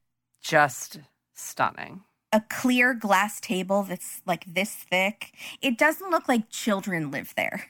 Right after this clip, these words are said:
Speaker 1: And then we find out that there is a child that lives
Speaker 2: Yeah.
Speaker 1: there. Yes.
Speaker 2: But Kim is very upset, though, because she can't use a credit card or get a loan.
Speaker 1: Right.
Speaker 2: How ironic. But she doesn't seem to get the irony. So family and friends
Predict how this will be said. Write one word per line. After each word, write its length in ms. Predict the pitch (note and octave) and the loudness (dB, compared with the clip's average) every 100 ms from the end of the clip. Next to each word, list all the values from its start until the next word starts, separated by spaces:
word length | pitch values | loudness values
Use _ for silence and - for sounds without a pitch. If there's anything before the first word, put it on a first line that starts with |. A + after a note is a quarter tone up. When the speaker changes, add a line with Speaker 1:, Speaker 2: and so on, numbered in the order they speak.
| _ _ | _ _
Speaker 1:
And 160 | D3 D#3 | 0 4
then 160 | G3+ | 4
we 120 | A3+ A3 | 4 2
find 300 | G#3 F3+ F3 | 4 4 6
out 220 | E3 E3 | 4 2
that 140 | D3+ | -4
there 300 | - D#3 D3 - _ _ _ - | 2 4 4 2 _ _ _ 0
is 300 | D#3+ C#3 B2 | 2 2 -2
a 60 | |
child 400 | B2+ - A2+ G#2+ | -4 2 4 4
that 120 | A#2+ - | 0 -4
lives 160 | A#2 | 2
Speaker 2:
Yeah. 160 | G3+ E3 | 4 4
Speaker 1:
there. 260 | G2 F2 - - | 2 0 -4 -4
Yes. 200 | B2+ - | -2 2
Speaker 2:
But 460 | C4+ A3+ _ - - | 2 0 _ -12 -12
Kim 340 | - E4 E4 F4 | -4 0 2 0
is 240 | D#4+ - | -4 -8
very 320 | A3 B3+ A#3 A#3 | -2 2 2 2
upset, 380 | G#3+ A#3 G#3 | 0 0 2
though, 160 | - G#3 | 2 2
because 520 | G3 G#3 C4+ G#3+ G3+ | 0 -2 2 2 2
she 120 | - | -8
can't 340 | - - A#3 - | -8 0 0 0
use 180 | B3 A3+ | -2 -2
a 60 | |
credit 360 | A3 A3 G3+ - | 0 2 2 2
card 400 | G3+ F#3+ F#3 F#3 _ _ - | 2 4 2 -2 _ _ -2
or 160 | G3+ | 0
get 240 | G3 G3 F#3+ | 2 2 2
a 60 | |
loan. 480 | F3+ F3+ E3+ D#3+ F3+ - _ | 2 2 2 -2 -8 -12 _
Speaker 1:
Right. 260 | - C#3 C#3 _ _ _ _ | 0 0 0 _ _ _ _
Speaker 2:
How 360 | - - G3+ G3+ | -4 2 4 4
ironic. 800 | G3 F#3+ F#3 F3+ F#3 A#3 - - _ | 4 4 2 2 2 0 -2 -14 _
But 120 | G#3+ | -2
she 160 | - A3+ | 0 0
doesn't 280 | G3 G3 F#3+ | 2 0 -4
seem 180 | F#3 | -6
to 80 | F3 | -4
get 180 | E3 D#3 | -4 -2
the 100 | B2 | -2
irony. 380 | C#2+ C2+ - - _ | -2 -2 -8 -14 _
So 480 | - - C4 A#3+ A#3 | -4 2 4 4 2
family 500 | - D4 C#4+ D4+ E4+ D4 | 0 0 2 0 0 2
and 120 | B3+ | 0
friends 520 | - C4 C#4 A#3 G#3 | 2 4 6 4 2